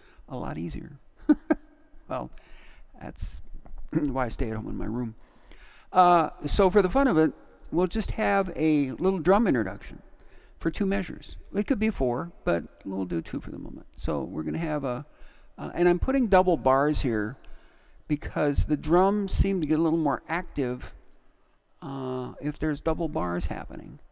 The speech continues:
Uh, oh, I don't want that one. I wanna, um, I wanna have, uh, this one here. There we go. So we have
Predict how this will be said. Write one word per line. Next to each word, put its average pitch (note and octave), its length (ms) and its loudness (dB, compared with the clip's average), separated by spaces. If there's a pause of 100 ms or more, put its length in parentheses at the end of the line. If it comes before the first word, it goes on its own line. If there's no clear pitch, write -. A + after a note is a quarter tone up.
(1040)
Uh, G#2 40 -12
oh, F#2+ 440 -10 (220)
I - 60 -10
don't - 120 -10
want - 200 -14
that - 140 -12
one. - 240 -10 (640)
I - 60 -18
wanna, - 720 -20 (180)
um, - 160 -20 (2250)
I - 120 -18
wanna - 380 -16
have, - 580 -18
uh, - 240 -18 (400)
this D#3+ 200 -10
one - 160 -14
here. D3 240 -16 (600)
There G3+ 80 -2
we B2+ 80 -2
go. F2+ 120 -8 (760)
So D#3+ 140 0
we D#3+ 100 6
have E3 500 2